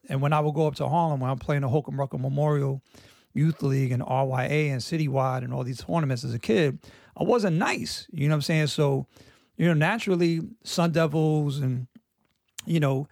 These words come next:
they would talk shit to me like, "Yo, rip that white boy." And I'm, and I'm in my head, I'm like, "Yo, I'm not white." <laughs> You know what I'm saying? <laughs> Like,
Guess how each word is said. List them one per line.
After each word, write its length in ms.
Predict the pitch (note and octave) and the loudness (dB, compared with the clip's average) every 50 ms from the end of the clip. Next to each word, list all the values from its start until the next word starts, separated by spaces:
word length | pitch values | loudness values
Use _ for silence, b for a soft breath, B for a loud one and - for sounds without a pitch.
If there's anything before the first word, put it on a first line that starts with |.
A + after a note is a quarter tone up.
| b b b b b b | b b b b b b
they 140 | b D#3+ F#3+ | b 0 2
would 140 | C4+ D#4 D4+ | 2 2 0
talk 200 | - C4 C#4 - | 0 0 0 0
shit 200 | - - - - | 0 0 0 0
to 100 | - D#3+ | 0 -2
me 140 | D3+ D3 C#3+ | 0 0 0
like, 160 | C#3+ E3 F3 | 0 0 0
"Yo, 140 | G#3+ A3 G3+ | 0 0 0
rip 180 | F#3+ A#3+ A#3 | 0 -2 -2
that 180 | - A#3 A3 A3 | -4 -4 -4 -2
white 220 | A#3+ A#3+ A#3 G3+ | -2 -2 -2 0
boy." 220 | A3+ A3+ G#3 F3+ F3 | 0 0 2 2 2
And 80 | F3 | 0
I'm, 120 | E3+ C#3 - - | 0 -2 -2 -2
and 160 | F3 E3 E3+ | -2 0 0
I'm 120 | E3+ F3+ E3+ | 0 0 0
in 160 | F3 E3+ D#3+ | -2 0 0
my 120 | D#3+ D3 C#3+ | 0 0 2
head, 260 | D3 A3 C4+ C#4+ A#3 | 2 2 2 2 0
I'm 100 | F3 F#3 | 0 0
like, 200 | F3+ F3 E3+ E3 | 0 0 0 0
"Yo, 200 | G3 B3+ C#4+ B3+ | 2 2 2 2
I'm 120 | G#3+ G#3+ | 2 0
not 220 | A3 A3+ G#3+ G#3 F3 | -2 -4 -6 -6 -8
white." 420 | F#3+ G#3+ B3+ C#4 C4 G#3+ D#3+ - D#4 | -8 -6 -4 -2 -2 -2 -2 -4 -2
<laughs> 220 | D4 A3+ - - | 0 0 0 0
You 80 | B3+ D#4+ | 0 0
know 100 | C4+ B3+ | 2 2
what 40 | |
I'm 60 | B3 - | 2 2
saying? 340 | - - - D#4 D#4 - - | -2 -4 -4 -4 -4 -4 -2
<laughs> 40 | - | 0
Like, 280 | - C3 D3+ B2 - | 0 0 0 -2 -6